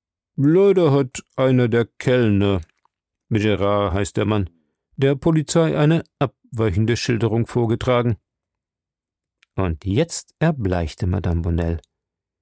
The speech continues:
Ihr Atem ging in kurzen Stößen. Seine Geschichte, Madame, lautet, das sie immer andeuteten, Doktor Weatherd schwebe in Angst,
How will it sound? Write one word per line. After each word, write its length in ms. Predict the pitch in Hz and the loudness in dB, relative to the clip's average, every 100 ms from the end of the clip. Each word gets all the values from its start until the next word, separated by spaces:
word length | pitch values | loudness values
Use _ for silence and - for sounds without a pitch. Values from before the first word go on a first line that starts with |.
| _ _ - | _ _ -2
Ihr 140 | 127 - | -2 -2
Atem 500 | 139 131 - 98 98 | -2 0 0 -2 -2
ging 200 | 113 117 | -2 -2
in 160 | 123 - | -2 -4
kurzen 400 | 104 87 - 117 | -6 -6 -4 -4
Stößen. 500 | - 101 - 123 113 _ _ _ _ _ _ _ _ _ _ _ _ _ _ _ _ _ _ | -2 -4 -4 -8 -12 _ _ _ _ _ _ _ _ _ _ _ _ _ _ _ _ _ _
Seine 600 | 135 110 143 175 160 120 | -2 2 2 4 2 2
Geschichte, 480 | 110 - 120 - 120 | 0 0 -2 0 -2
Madame, 480 | 104 113 113 113 110 | 0 0 2 2 2
lautet, 760 | 107 107 110 123 - - - _ _ 101 | 2 2 0 -4 -6 -10 -18 _ _ -4
das 240 | 107 - | -2 -2
sie 280 | 135 131 - - | 0 0 -2 -2
immer 380 | 180 151 117 - | 2 2 0 -2
andeuteten, 840 | 123 120 98 110 101 104 - 110 | 0 2 2 0 0 -4 0 0
Doktor 420 | 104 - 110 104 | 0 -2 -2 -2
Weatherd 420 | 104 110 104 104 - | 0 0 0 -2 -6
schwebe 360 | - 127 101 | -6 -4 0
in 280 | 101 104 - | 0 -2 -2
Angst, 360 | - 131 - | -2 -2 -2